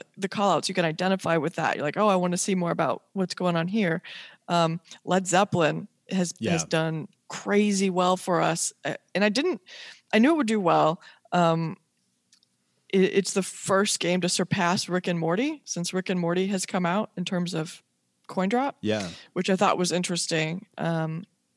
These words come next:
Speaker 1: so, so theme. So I'm interested to see with Mandalorian, I think we should have that next week, um, how, how that will do. I mean,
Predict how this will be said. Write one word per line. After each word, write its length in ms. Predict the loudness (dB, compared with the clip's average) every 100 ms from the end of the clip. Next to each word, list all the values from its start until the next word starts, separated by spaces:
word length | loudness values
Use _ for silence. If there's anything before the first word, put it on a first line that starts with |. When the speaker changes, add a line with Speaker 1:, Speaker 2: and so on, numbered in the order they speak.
| _ _ _ _ _ _ _ _ -12 -10
Speaker 1:
so, 400 | 0 4 4 4 -2
so 200 | -2 0
theme. 340 | 2 2 2
So 140 | 2
I'm 100 | 2
interested 480 | 2 2 2 2 -2
to 140 | -4 0
see 340 | 2 4 2 -4 -12 -4
with 140 | 0
Mandalorian, 800 | 2 2 2 2 4 2 0 -4
I 40 | -8
think 160 | -4
we 80 | -2
should 160 | -2 -2
have 140 | -4
that 160 | -6 -4
next 260 | -4 -4
week, 460 | -4 -2 -2 -4 -14 -20 -20 -20 -20 _
um, 420 | -2 0 0 -4 -10
how, 560 | -4 0 2 2 -2 -8 _ _ -20
how 460 | -4 2 2 2 -4 _ _ -2
that 220 | 2 2
will 140 | 0 -2
do. 300 | 0 0 -2 -12 -12 0
I 40 |
mean, 240 | 2 2